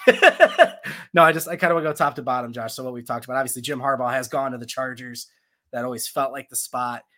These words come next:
I am very interested to hear all of the terms, 'cause either the Chargers gave him everything he wanted or there were some concessions.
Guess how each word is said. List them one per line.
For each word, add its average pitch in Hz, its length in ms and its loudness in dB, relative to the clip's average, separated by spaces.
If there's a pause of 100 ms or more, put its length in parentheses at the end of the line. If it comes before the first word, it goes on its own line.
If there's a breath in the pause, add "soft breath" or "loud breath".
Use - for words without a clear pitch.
(180)
I 143 180 4
am 127 240 -4
very 156 580 0
interested 160 380 -10
to 143 80 -10
hear 151 500 -8 (680)
all 143 300 0
of 165 120 -6
the 175 100 -6
terms, 180 440 -10
'cause 120 440 -10 (520)
either 123 600 -12 (180)
the 113 80 -18
Chargers 151 440 -2
gave 151 200 -6
him 143 80 -8
everything 147 380 -8
he 143 120 -8
wanted 139 560 -8 (480)
or 113 100 -14
there 101 120 -14
were 151 220 -2
some 147 180 -2
concessions. 135 880 -8